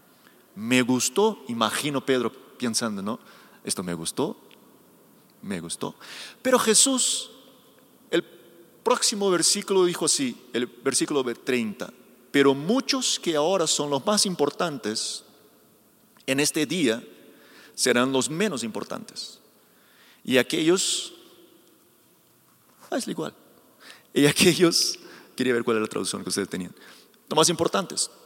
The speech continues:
Y aquellos que ahora parecen menos importantes, en este día serán los más importantes". En otras palabras, en alguna versión, en bra-, en portugués, por ejemplo, acá dije lo mismo que él dije el versículo dieciséis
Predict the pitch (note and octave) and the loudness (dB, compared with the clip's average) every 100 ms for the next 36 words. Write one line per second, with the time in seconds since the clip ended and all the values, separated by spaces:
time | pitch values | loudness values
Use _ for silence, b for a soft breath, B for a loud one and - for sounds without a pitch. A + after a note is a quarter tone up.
0 | - _ - C#3+ C#3 F3+ F3+ F#3 - C3+ | -20 _ 2 6 6 6 6 4 4 4
1 | C#3+ E3 - B2 C#3 C#3 B2 B2+ B2 B2+ | 4 4 2 2 4 2 0 0 2 0
2 | D#3+ - A#2+ B2 C#3 - C3 B2+ C#3+ D#3+ | 0 0 0 2 0 0 -2 2 2 2
3 | F#3 D3 B2 C#3+ - - - D3+ A#2 A2+ | 2 2 2 0 -4 -10 -2 2 2 2
4 | A#2+ C3 A2 G2 F2+ - - G2 F#2 - | 2 0 0 -2 0 -2 -4 -6 -4 -4
5 | E3 A#2+ - - B B B D#3+ F3 G3+ | -6 -6 -8 -8 B B B -6 -2 0
6 | F#3+ - C#3 C#3 D3 D3+ - C3 D#3 E3+ | 0 2 4 4 4 0 -2 -4 0 0
7 | C3 D3 C3 D3 C#3+ B2 - B2 C3 B2 | 0 -2 -2 0 2 0 0 -4 -2 0
8 | B2+ D3 - A#2+ D#3 D#3+ D#3 - A2 D3 | 0 0 0 -2 -4 -6 -8 -4 -4 -2
9 | F3 - C3 B2+ D3 - A#2 B2 C#3+ F3 | -4 -2 -4 -2 -4 -6 -4 -2 0 0
10 | F#3 F3+ C3 B2 C3+ C#3 B2+ - B2 A#2+ | 0 -2 0 0 0 -2 -2 -2 -2 0
11 | C#3 C3+ B2+ A2+ A2 G#2 - D#3 E3 - | 0 0 2 2 0 -2 -2 -2 -4 -6